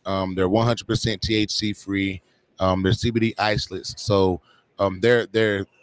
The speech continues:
they're the best in the business, I think, in, in my opinion. Um, I use the products every single day, um, especially the anxiety drops, because I do get anxiety whenever I get into a, a,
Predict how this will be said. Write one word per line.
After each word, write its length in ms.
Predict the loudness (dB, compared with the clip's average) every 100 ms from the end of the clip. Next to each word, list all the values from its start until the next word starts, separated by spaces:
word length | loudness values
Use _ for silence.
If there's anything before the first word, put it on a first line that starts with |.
| _ _ 0
they're 280 | 2 2 0
the 100 | -4
best 300 | 0 2 2
in 80 | -2
the 80 | 0
business, 400 | 2 2 0 -2
I 100 | -2
think, 320 | 0 -2 -2
in, 140 | -4 -4
in 160 | -4
my 180 | 0 0
opinion. 560 | 0 0 -2 -4 -6 -10 _ _ _ -6
Um, 320 | -4 -4 -4
I 100 | 0
use 220 | 2 0 -4
the 80 |
products 400 | 2 4 4 2
every 260 | 0 0 0
single 300 | -2 -2 0
day, 420 | 2 2 2 -2 _ _ _
um, 220 | -2 -2
especially 500 | -2 0 0 0 0
the 180 | 0 0
anxiety 500 | -2 0 2 2 0
drops, 380 | -2 0 0 -2
because 560 | -12 -10 -8 -8 -10 -18 _ _
I 160 | 0 2
do 180 | 0
get 140 | 2 0
anxiety 540 | 0 2 4 4 2
whenever 480 | 0 2 2 2 2
I 140 | 2
get 180 | 0 -4
into 340 | -4 -2 0 0
a, 140 | -2
a, 160 | -4